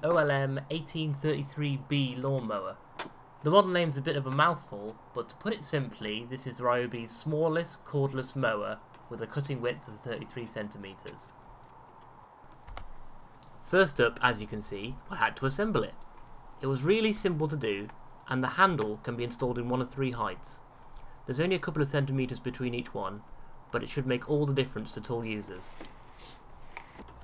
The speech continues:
Once the lower two sections have been fixed in place with the thumb screws, the top part of the handle needs to be attached.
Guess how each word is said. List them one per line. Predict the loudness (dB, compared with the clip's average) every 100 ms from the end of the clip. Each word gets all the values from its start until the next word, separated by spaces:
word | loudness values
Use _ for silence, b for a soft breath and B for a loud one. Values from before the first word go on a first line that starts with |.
| -10 -10 -10 -10 -12 -14 -18 -2
Once | 2 2
the | 2
lower | 4 6 4
two | 2
sections | 2 0 0 -8
have | -6
been | -6
fixed | -6 -8 -6 -6
in | -4
place | -2 -2 -4
with | -8 -8
the |
thumb | 0 2 2
screws, | -2 -4 -4 -8 -12 -14 -14 -8
the | -2
top | 2 2
part | 2 2
of | 2
the | -2
handle | -2 0 0 0
needs | -4
to | -6
be | -6 -6
attached. | -2 0 0 -4 -14